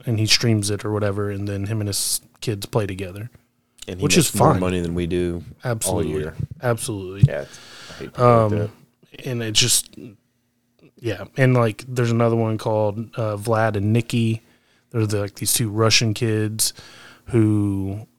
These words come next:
Speaker 1: um, m-, moved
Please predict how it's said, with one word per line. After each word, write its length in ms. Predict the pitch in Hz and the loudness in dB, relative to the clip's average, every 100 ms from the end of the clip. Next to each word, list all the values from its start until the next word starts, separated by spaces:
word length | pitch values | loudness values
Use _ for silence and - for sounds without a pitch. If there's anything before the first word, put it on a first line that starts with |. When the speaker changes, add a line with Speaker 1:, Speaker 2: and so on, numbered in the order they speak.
| - | -6
Speaker 1:
um, 1120 | 113 107 104 104 104 104 104 104 104 104 104 _ _ _ _ _ - | -4 -2 -2 -4 -4 -4 -4 -4 -4 -6 -8 _ _ _ _ _ -20
m-, 180 | 127 _ | -20 _
moved 640 | 120 117 113 113 110 110 | -2 2 6 4 2 -2